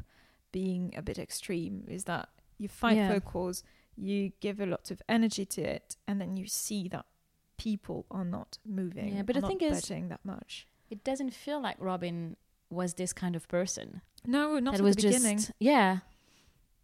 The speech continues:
Speaker 1: But then as he became more conscious of the consequences of the empire uh, of the power of the empire, and also,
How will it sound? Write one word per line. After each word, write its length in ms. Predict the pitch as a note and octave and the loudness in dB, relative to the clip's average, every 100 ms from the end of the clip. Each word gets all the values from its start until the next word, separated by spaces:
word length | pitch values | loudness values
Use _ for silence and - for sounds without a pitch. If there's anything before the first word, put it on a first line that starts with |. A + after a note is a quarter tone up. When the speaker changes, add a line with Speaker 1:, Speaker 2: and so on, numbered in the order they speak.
| _ _ _ _ _ | _ _ _ _ _
Speaker 1:
But 240 | A3+ A3+ A3 | -2 -2 2
then 320 | A#3 A#3 A#3+ - | 2 4 2 2
as 180 | G#3 - | 0 2
he 80 | |
became 240 | G#3 A3 G#3+ | -2 2 4
more 180 | A3+ A#3 | 4 4
conscious 640 | - A#3+ A#3 A3 - - - | 2 2 2 0 0 -2 0
of 560 | G3+ G3+ G3+ G3+ - - - - - _ - | 2 2 0 -4 -14 -18 -20 -20 -20 _ -14
the 360 | F#3+ G3+ F#3+ - | -4 0 0 0
consequences 880 | - C4+ - - G#3+ - G3+ G3 - | -2 -2 -2 -4 -4 -2 -2 0 -2
of 220 | F#3 - | -4 -6
the 160 | F#3+ G3+ | -6 -4
empire 720 | G3 - G3 G3 F#3+ F#3 G#3 _ _ _ _ - | -2 -2 0 0 0 0 -2 _ _ _ _ -8
uh, 800 | D#3+ E3 - - - - - - - | -6 -4 -6 -6 -8 -10 -12 -14 -12
of 160 | G3 - | -10 -10
the 80 | |
power 320 | - - G#3+ G#3+ | -6 0 2 2
of 80 | |
the 60 | G#3 | 0
empire, 340 | G3+ - G#3+ G#3 G#3 | -2 -2 0 0 0
and 80 | G3+ | 0
also, 400 | G#3 - G#3 | -2 0 2